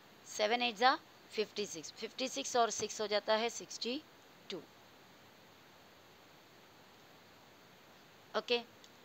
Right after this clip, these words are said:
सेवन टू जा फोर्टीन और फ़ोर ट्वेंटी, सॉरी एटीन,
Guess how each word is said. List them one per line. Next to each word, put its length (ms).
सेवन 340
टू 140
जा 120
फोर्टीन 520
और 140
फ़ोर 300
ट्वेंटी, 380
सॉरी 220
एटीन, 360